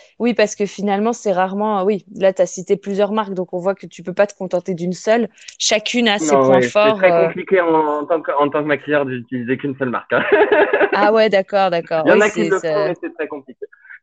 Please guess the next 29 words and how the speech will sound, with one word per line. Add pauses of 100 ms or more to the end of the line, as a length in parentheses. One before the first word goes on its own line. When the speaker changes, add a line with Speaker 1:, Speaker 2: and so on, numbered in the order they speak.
(360)
Speaker 1:
Oui, (120)
à
moins
d'être
salarié
de
la
marque,
en
fait,
en
général,
c'est
pas
comme
ça
qu'on
fonctionne.
Speaker 2:
Exactement,
voilà,
tout
à
fait.
Speaker 1:
Ah
ouais. (120)
Speaker 2:
Tout
à
fait.
Speaker 1:
D'accord.